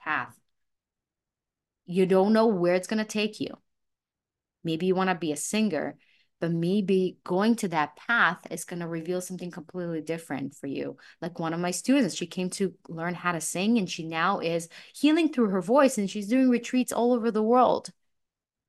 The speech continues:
She found her calling through her voice, for discovering her voice. Like, there's no way for you to know how things would lead to one another, but your job is not questioning it and just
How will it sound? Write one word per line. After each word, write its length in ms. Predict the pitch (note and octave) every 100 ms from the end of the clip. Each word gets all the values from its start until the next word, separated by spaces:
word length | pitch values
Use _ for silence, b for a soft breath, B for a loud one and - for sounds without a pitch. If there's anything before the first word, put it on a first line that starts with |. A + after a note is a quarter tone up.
| _ _
She 200 | - A#3+
found 400 | A3+ - G#3+ A3+
her 120 | F#3
calling 640 | G#3+ - G3+ A3+ A3+ E3+ E3
through 340 | - F3 E3 -
her 120 | F3
voice, 460 | D#3+ F3 B3 F3 -
for 160 | F3+
discovering 720 | D#3+ E3 - - A3+ B3+ F#3+
her 220 | D#3+ D#3 D#3
voice. 440 | D3 - - - _ b b b b
Like, 200 | G#3+ G#3+ -
there's 320 | - A#3 B3+ G#3+
no 320 | G#3 G#3 G#3+
way 320 | B3 G#3 A3
for 160 | G#3 G3
you 160 | F3
to 180 | F#3 F#3
know 580 | E3+ E3+ E3+ E3+ E3 E3+ -
how 200 | F3+ F#3+
things 320 | - F#3+ F3+
would 140 | E3+
lead 280 | D#3 E3 F#3
to 100 | -
one 160 | F3 E3
another, 400 | D3+ C#3 D3+ G#3+ B B -
but 120 | G#3
your 260 | F3 G#3 A#3
job 320 | G#3 F#3 F#3
is 120 | F#3
not 200 | F3 E3+
questioning 600 | - D3+ - A#3+ A#3+ B3+
it 180 | C#4+ D#4+ B B B
and 160 | F3 E3+
just 280 | F3+ -